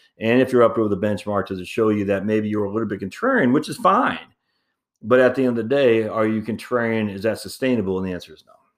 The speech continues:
So I'm not here to tell you don't pay investment management fees. I mean, shoot, I'll, I'll earn a fee for investment, but I'm not gonna earn the fee 'cause I think I can beat the market. I don't believe that in the least, and nor should you.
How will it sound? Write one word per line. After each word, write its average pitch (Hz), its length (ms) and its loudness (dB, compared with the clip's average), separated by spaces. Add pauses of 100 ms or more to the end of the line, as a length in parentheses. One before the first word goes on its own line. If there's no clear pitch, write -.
(120)
So 123 260 4
I'm 170 120 2
not 185 240 2
here 175 200 2
to - 60 -6
tell 135 160 0
you 123 80 2
don't 117 200 -2
pay 113 100 -2
investment 92 420 -4
management 82 360 -10
fees. - 320 -20
I 110 40 -8
mean, 123 140 0
shoot, 107 320 -2
I'll, 120 280 2 (200)
I'll 123 400 0 (160)
earn 120 200 2
a 98 60 0
fee 110 240 -2
for 101 140 -6
investment, 95 500 -6
but 110 100 -4
I'm 113 100 -2
not 143 200 4
gonna 120 140 -2
earn 120 180 0
the 101 60 0
fee 131 280 -2
'cause - 100 -14
I 95 100 -2
think 110 180 -6
I 95 80 -2
can 87 160 -8
beat 104 220 -6
the 95 60 -4
market. 98 440 -2
I 104 60 -6
don't 107 160 -8
believe 113 160 -2
that 123 120 0
in 135 60 -4
the 151 60 -4
least, 208 400 -6 (340)
and 107 160 0
nor 113 160 6
should 110 260 -2
you. - 280 -2